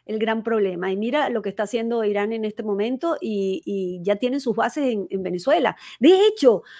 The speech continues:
a, a mí me sorprende, yo oigo comunicaciones, eh, Esteban, que me, de verdad que no me dejan de sorprender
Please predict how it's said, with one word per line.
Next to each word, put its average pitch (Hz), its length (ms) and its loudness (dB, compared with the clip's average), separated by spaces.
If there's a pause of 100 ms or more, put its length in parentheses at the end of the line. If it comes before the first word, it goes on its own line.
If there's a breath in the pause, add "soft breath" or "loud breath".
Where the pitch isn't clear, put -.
(180 loud breath)
a, - 240 -2
a 220 40 2
mí 311 180 4
me 370 100 8
sorprende, 285 580 2
yo 240 120 4
oigo 302 180 0
comunicaciones, 247 760 0 (340 soft breath)
eh, - 200 -4
Esteban, 269 460 0
que 214 80 -2
me, 208 100 -2
de 202 140 -2
verdad 220 500 2
que 349 80 2
no 302 100 2
me 277 120 2
dejan 285 260 -2
de 247 80 0
sorprender 208 640 0